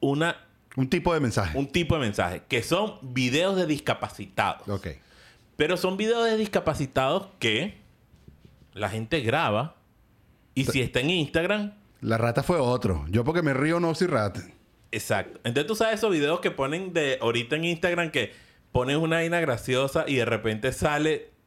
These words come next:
Speaker 1: el infierno así y el tipo como que, "Oh, no". Bueno, ese tipo de
Speaker 2: Pensé que eran las fotos esas que salen las mujeres bailando y de pronto salen como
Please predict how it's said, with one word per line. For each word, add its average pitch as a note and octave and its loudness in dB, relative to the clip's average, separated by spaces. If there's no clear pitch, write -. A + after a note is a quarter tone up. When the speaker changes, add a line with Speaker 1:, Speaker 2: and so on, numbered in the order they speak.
Speaker 1:
el B2+ 2
infierno A#2 0
así D3+ 0
y D3+ 4
el D3 -4
tipo D3 -2
como C#3+ -4
que, A#2+ -2
"Oh, D#3 2
no". D3+ 0
Bueno, G2+ -6
ese A#2 0
tipo A#2 -4
de F#2+ -6
Speaker 2:
Pensé A#2 0
que B2+ 2
eran C#3 0
las C#3 0
fotos C3 0
esas C#3+ -2
que C#3 2
salen B2 0
las C#3 0
mujeres B2 2
bailando C3 0
y - -2
de - -6
pronto A#2+ -2
salen C#3 0
como C3 -2